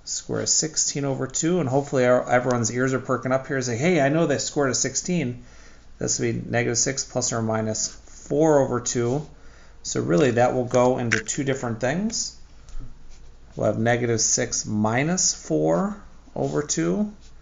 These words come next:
negative six plus four over two. Well, negative six minus four is negative ten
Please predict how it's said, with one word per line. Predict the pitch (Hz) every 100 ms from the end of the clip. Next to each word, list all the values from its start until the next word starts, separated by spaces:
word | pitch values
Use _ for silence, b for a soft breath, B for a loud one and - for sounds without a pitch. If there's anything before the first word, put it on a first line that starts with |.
| b b b - -
negative | 117 113 113 110
six | - - - - -
plus | - 180 185 -
four | - 117 110 107
over | 101 104
two. | - 131 147
Well, | 127
negative | 117 127 123 123
six | 143 139 -
minus | 120 117
four | - 131 117
is | 110
negative | 110 107 101 98 -
ten | - 151 160 208 226